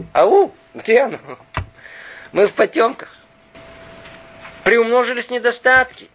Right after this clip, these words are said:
Весь мир разбился, расщепился. Мы просто не понимаем. Все перепуталось в нашем мире. Ничего не понимаем. Откройте книги философии всего мира.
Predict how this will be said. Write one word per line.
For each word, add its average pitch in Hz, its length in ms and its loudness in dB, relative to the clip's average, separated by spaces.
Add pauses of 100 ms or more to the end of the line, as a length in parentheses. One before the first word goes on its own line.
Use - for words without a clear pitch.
(280)
Весь 220 300 -4
мир 240 200 -2
разбился, 202 640 -2
расщепился. 208 720 -4
Мы 170 100 -6
просто 202 300 -2
не 202 120 0
понимаем. 208 640 0
Все 220 200 -4
перепуталось 214 720 -6
в 127 100 -6
нашем 120 300 -4
мире. 107 220 -8 (220)
Ничего 220 200 0
не 226 80 -4
понимаем. 147 480 -6 (560)
Откройте 202 420 0
книги 185 540 -4
философии 160 1120 -2
всего 147 340 -2
мира. 151 400 0